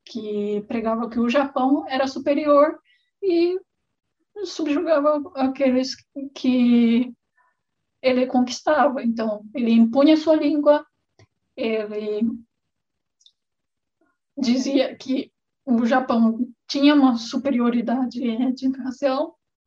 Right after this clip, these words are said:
sobre aqueles em sua volta, né? E que o Japão estava ali para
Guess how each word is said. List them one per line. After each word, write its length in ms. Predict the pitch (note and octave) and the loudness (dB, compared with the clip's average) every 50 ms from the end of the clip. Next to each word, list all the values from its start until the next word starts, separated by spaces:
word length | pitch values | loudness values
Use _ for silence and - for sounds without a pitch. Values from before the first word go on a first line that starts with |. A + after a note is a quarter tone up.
| _ _ - E4 | _ _ -20 -16
sobre 520 | - - C4 B3 A#3+ A3+ A#3 A3+ A3 - - _ _ - | -10 -6 -6 -4 -4 -4 -6 -6 -8 -10 -16 _ _ -10
aqueles 960 | D#4+ C4 A#3+ A3+ - - C4+ C#4 C4+ B3+ - A#3 A3 A3+ - - - _ _ _ _ _ | -6 -4 -4 -4 -4 -4 -4 -2 -2 -2 -2 -2 -4 -4 -6 -10 -18 _ _ _ _ _
em 340 | - D4 C#4 - - D4 A#3+ | -16 -16 -16 -8 -4 -4 -2
sua 160 | A#3 - C4 C4 | -2 -2 -4 -2
volta, 440 | B3+ B3+ B3 B3 - - - D#4+ D4 | -2 0 0 -2 -2 -4 -4 -2 -2
né? 200 | C4+ C#4 C#4 - - - - - - - - _ - | 0 0 -2 -4 -6 -10 -20 -20 -20 -20 -20 _ -4
E 100 | F4+ D4+ | -4 -2
que 140 | C#4 - E4+ | 2 4 4
o 80 | E4+ D#4 | 4 6
Japão 680 | E4 F#4+ G#4 G#4+ - - - E4 F#4 A#4+ C#5 C#5+ D5 - - | 6 4 2 2 0 0 2 2 2 2 2 0 0 -2 -6
estava 440 | A4+ F#4+ - - E4+ G4+ G4 G4 G4+ G4+ | -8 -8 -4 0 2 2 4 6 6 8
ali 360 | G4 D#4+ D4 D4+ D#4+ G4 - - _ _ _ _ _ _ _ _ _ _ _ _ _ _ - | 8 6 6 4 2 0 -2 -4 _ _ _ _ _ _ _ _ _ _ _ _ _ _ 0
para 580 | D#4 D#4 D#4 D#4 D#4 D#4+ D#4 D#4+ F4 F#4+ - | 2 4 4 6 6 8 8 8 6 4 0